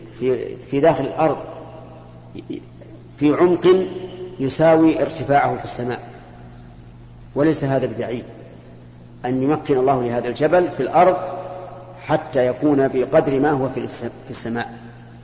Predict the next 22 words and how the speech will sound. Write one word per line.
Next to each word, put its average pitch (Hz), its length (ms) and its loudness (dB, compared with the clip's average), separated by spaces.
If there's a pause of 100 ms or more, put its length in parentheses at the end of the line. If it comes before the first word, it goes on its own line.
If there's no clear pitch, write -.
(640)
لئلا 131 380 0
تزعزعه 120 560 -4
الرياح. 135 440 0 (1600)
فلهذا 143 400 4
يقول 139 280 2
عز 120 180 0
وجل: 147 280 2
"ألقى 139 440 0
في 120 60 -6
الأرض 135 260 0
رواسي 131 300 -2 (720)
أن 131 120 0
تميد 131 300 0
بكم 123 300 -4 (580)
وأنهارا 127 600 0 (140)
وسبلا 127 380 -2
لعلكم 123 500 -4
تهتدون 117 500 -6 (140)
وعلامات 131 640 0
وبالنجم 131 560 0
هم 110 140 -6
يهتدون". 107 360 -12